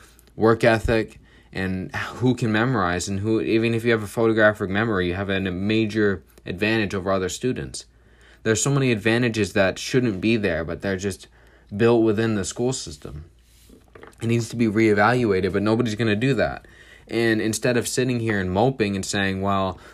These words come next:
the school system is biased against me, I'm never gonna be able to do good," you can't say that. You can't accept defeat. Don't accept defeat. You need to stand up to it and say, "All right,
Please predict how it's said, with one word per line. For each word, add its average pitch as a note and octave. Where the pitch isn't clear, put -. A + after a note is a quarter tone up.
the G#2
school C3+
system G#2
is F#2
biased F#2+
against F2+
me, E2+
I'm F#2
never F#2+
gonna F2+
be F2+
able E2+
to E2+
do E2+
good," E2+
you F#2+
can't B2+
say A2+
that. D2
You G2
can't A2+
accept -
defeat. F#2+
Don't A2+
accept B2+
defeat. G2
You G2+
need A2
to A2
stand B2+
up C3
to G#2+
it F#2+
and F#2+
say, F#2
"All B2+
right, G2